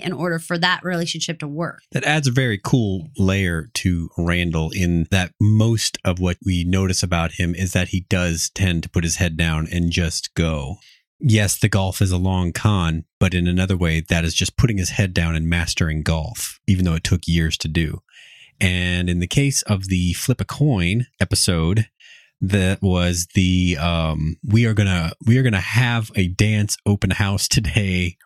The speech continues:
Speaker 2: or die.
Speaker 1: So we're gonna get into that, right? Okay, so let's talk about Beth. Okay, so now Beth has this entire, again, I think she's, like, a little more big picture. She's got this dance school idea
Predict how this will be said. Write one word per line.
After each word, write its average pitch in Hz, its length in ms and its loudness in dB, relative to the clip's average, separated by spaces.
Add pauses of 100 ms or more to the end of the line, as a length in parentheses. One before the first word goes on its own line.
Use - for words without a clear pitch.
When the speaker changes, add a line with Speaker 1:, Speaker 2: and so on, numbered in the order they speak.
(200)
Speaker 2:
or 92 360 2
die. 87 640 -2 (180)
Speaker 1:
So - 160 0
we're 214 80 2
gonna 190 140 2
get 180 120 0
into 208 220 -4
that, 190 260 -2
right? 180 340 0 (720)
Okay, 214 280 -2
so 190 160 -8
let's 226 200 -4
talk 226 180 -2
about 202 260 -2
Beth. - 500 -6
Okay, 208 280 -2
so 220 240 -4
now 214 200 0
Beth 233 520 0
has 196 260 -4
this 190 160 -4
entire, 190 600 -2
again, 180 520 -2
I 175 80 -4
think 185 240 -4
she's, 254 300 -2
like, 269 180 -4
a 185 40 -4
little 180 200 -4
more 175 160 -2
big 214 300 -4
picture. 165 500 -4 (300)
She's 185 240 0
got 175 240 -2
this 175 180 -2
dance 180 320 -2
school 180 240 -2
idea 160 520 -2